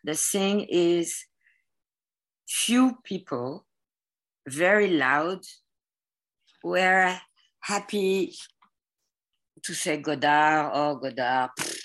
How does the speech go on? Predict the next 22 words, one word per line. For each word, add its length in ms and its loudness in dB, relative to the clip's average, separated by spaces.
Godard," 500 -4
you 80 -2
know? 420 2
And 680 0
in 140 -2
a 120 -2
way, 800 0
in 100 2
a 80 4
way, 240 4
I 120 0
think 320 0
Godard, 520 0
maybe 360 4
I'm, 360 -4
I'm 240 -10
inventing. 800 -10
I'm 100 -4
inventing, 580 -2
I 100 -2
don't 220 -6
know. 220 -12